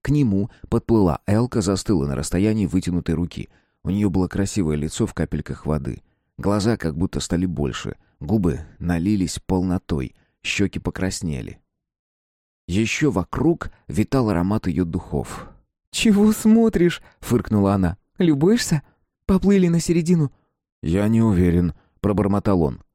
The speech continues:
Speaker 2: «Плавать не умеешь?»
Speaker 1: «Как-то не научили. На севере, знаешь, не сильно много мест для купания».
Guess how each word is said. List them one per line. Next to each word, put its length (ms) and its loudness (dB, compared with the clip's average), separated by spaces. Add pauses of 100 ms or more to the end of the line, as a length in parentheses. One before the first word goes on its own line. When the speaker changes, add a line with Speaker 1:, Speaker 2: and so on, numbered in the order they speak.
(140)
Speaker 2:
«Плавать 320 4
не 120 4
умеешь?» 400 2 (420)
Speaker 1:
«Как-то 360 0
не 260 2
научили. 640 0 (400)
На 160 -2
севере, 340 2
знаешь, 320 0
не 140 0
сильно 340 0
много 300 0
мест 480 -2
для 180 -2
купания». 560 -4